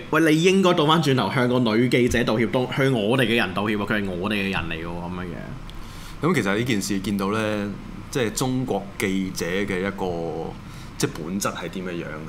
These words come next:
Speaker 2: 嘅？尤其是佢哋呢個叫做，即係國家嘅媒體啊，呢個央視呢，其實佢哋都係好，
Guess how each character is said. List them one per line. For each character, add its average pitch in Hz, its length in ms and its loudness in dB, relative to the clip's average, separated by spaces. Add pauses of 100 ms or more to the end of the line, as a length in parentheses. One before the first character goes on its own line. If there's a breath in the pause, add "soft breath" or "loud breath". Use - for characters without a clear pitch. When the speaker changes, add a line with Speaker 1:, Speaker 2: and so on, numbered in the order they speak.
Speaker 2:
嘅？ 98 140 -2
尤 95 80 -2
其 101 220 -4
是 98 60 -8
佢 107 140 -2
哋 98 180 0
呢 127 100 0 (100)
個 - 0 - (120)
叫 98 140 -2
做， 85 80 -4 (800 loud breath)
即 156 80 0
係 - 40 -2
國 98 200 -4
家 110 140 2
嘅 98 180 0
媒 90 240 -8
體 - 60 -12 (260)
啊， 95 180 -4
呢 101 80 -4
個 101 120 -2
央 98 380 -2
視 - 220 -6 (140)
呢， 90 240 -4 (120)
其 101 80 -4
實 95 140 0
佢 110 180 -4
哋 107 120 -2
都 151 120 2
係 95 280 0
好， 131 260 0